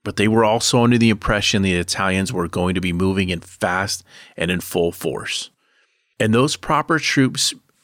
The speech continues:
meaning well-trained infantry soldiers, were at Galicia fighting the Russians. The reserve battalions for the Habsburgs, who were about to face the Italians, were mainly laborers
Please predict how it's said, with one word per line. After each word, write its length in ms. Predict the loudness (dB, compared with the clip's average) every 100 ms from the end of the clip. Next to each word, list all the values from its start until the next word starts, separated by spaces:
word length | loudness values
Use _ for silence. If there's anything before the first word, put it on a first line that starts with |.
| 0
meaning 640 | 4 4 4 2 0 0
well-trained 680 | 2 2 0 -2 0 0 0
infantry 380 | -2 -2 -2 0
soldiers, 540 | 2 2 2 2 -2 -8 -20 -6
were 140 | 0 0
at 140 | 0
Galicia 680 | -2 2 2 2 0 -2 -4
fighting 420 | -4 -2 0 0
the 80 | 0
Russians. 520 | 0 -2 -6 -10 -14 _ _ _ _ _ _ _ _ _ _ _ _ -20 -20 _ _
The 120 | 2
reserve 360 | 2 2 0 0
battalions 480 | -2 0 2 0 0
for 120 | -2
the 100 | -2
Habsburgs, 760 | -2 -4 -4 -4 -6 -6 -10 -14 _ _ -4
who 120 | 2
were 140 | 4 4
about 260 | 2 0
to 100 | -2
face 240 | 0 0 0
the 140 | -2
Italians, 540 | -2 -2 -2 -2 -6 -10 _ _ _
were 160 | 2 2
mainly 460 | 4 4 4 2 2
laborers 680 | 0 -2 -2 -4 -4 -6